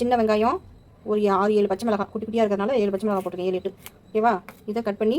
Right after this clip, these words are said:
தனியா வச்சுக்கணும். அதுக்கு மூணு தக்காளி எடுத்திருக்கேன், புளி எடுத்திருக்கேன். புளியை கரைச்சி ஊத்திக்கலாம். புளியை நல்லா கரைச்சிக்கணும். கரைச்சிட்டு காட்டுறேன். இப்போ புளி கரைச்சி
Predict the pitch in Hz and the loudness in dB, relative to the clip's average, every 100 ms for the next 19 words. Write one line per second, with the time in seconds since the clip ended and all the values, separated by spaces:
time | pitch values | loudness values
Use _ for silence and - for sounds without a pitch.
0 | 381 196 208 196 - 190 190 - - - | -2 -2 0 -2 -2 -2 -4 -8 -20 -20
1 | - - - 208 220 294 208 202 233 226 | -20 -18 -6 -2 0 0 0 0 0 0
2 | 185 185 180 180 - - - - - - | -2 -4 -6 -6 -10 -14 -20 -20 -20 -20
3 | - - 240 247 196 196 202 202 202 - | -20 -8 0 0 2 -2 0 0 -2 -8
4 | - - - - - - 226 220 226 226 | -20 -20 -20 -20 -20 -6 0 2 0 2
5 | 233 185 - - - - - - - 202 | 0 0 -8 -20 -20 -20 -18 -16 -10 -6
6 | 202 196 226 220 214 - 202 214 196 - | 0 0 2 2 2 2 0 -4 -8 -8
7 | - - - - - - - - - - | -16 -16 -16 -14 -18 -20 -20 -20 -20 -20
8 | - - - - - - - - - - | -20 -20 -20 -20 -20 -20 -18 -18 -16 -16
9 | - 226 240 233 214 208 240 311 - - | -2 0 0 -2 -2 0 0 -2 -10 -20
10 | - - - - - - - - - - | -20 -20 -18 -16 -14 -14 -14 -16 -18 -18
11 | - - - - - - 208 254 233 226 | -18 -18 -18 -20 -16 -10 -2 2 2 2
12 | - | 0